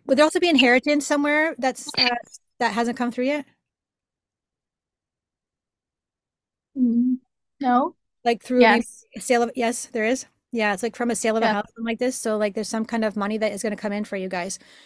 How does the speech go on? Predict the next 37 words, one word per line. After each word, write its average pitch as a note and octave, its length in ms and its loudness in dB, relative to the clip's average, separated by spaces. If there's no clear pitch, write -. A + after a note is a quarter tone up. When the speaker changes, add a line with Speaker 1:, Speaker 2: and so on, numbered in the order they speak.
Speaker 1:
which A3+ 220 0
will A#3+ 180 2
allow, A3 600 2
um, A3 280 0
your A3+ 140 0
husband A3 460 0
to G3+ 540 0
sort A#3 180 0
of G3 200 -6
j-, - 260 -18
to - 60 -20
take A#3+ 260 2
some A#3 140 0
time A3+ 260 -2
to G#3+ 80 0
figure G#3 300 -2
out G#3 100 -4
what G#3 140 -4
he G3+ 120 -2
does G3+ 220 -2
wanna A3+ 200 0
do A#3 160 2
or A3+ 160 -2
help G#3+ 260 -2
him G3+ 120 -2
do G#3 140 -2
the F#3+ 120 -2
thing, F#3 400 -4
that - 180 -8
money. G#3 340 -4
Yeah. F#3 220 -2
Speaker 2:
Okay. C4 120 -12
Speaker 1:
So B3 120 -2
I A#3+ 40 4
know C4+ 140 4
you, C4+ 260 2
you, B3+ 200 -4